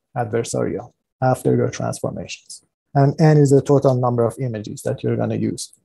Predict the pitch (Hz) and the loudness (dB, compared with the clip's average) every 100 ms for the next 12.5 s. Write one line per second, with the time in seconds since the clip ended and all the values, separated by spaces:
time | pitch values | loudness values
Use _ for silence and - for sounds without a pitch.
0 | _ - 135 - 113 110 107 - 113 - | _ -10 -8 -2 -2 0 -4 -4 -8 -8
1 | - _ _ _ 131 123 135 131 135 151 | -12 _ _ _ -2 0 0 2 2 2
2 | 113 113 170 - _ _ _ 135 151 156 | 0 -2 -4 -6 _ _ _ 2 6 8
3 | 147 143 131 123 139 143 139 131 - 123 | 8 6 2 2 4 4 2 0 -2 -2
4 | 131 - 107 - 123 165 170 _ _ - | -4 -6 -10 -4 -2 -2 -6 _ _ -4
5 | 135 139 127 139 143 135 131 123 131 135 | 0 0 2 4 4 4 -2 0 2 2
6 | - - 110 110 - 160 196 _ _ _ | 0 -6 -8 -6 -2 -2 -2 _ _ _
7 | 143 131 135 135 147 147 139 135 135 131 | -4 2 4 6 6 4 2 0 0 -4
8 | 123 120 113 - 113 - - _ _ - | -4 -6 -8 -10 -12 -14 -20 _ _ -4
9 | 139 147 147 156 156 151 147 139 139 _ | 0 4 4 4 4 2 2 0 -2 _
10 | _ 139 143 135 151 147 139 131 - 147 | _ -4 -2 0 -2 -2 -4 -4 -2 0
11 | 175 175 - _ _ 143 131 113 135 - | 0 -2 -6 _ _ -2 -2 0 -2 -2
12 | 143 151 185 160 | 0 0 0 -4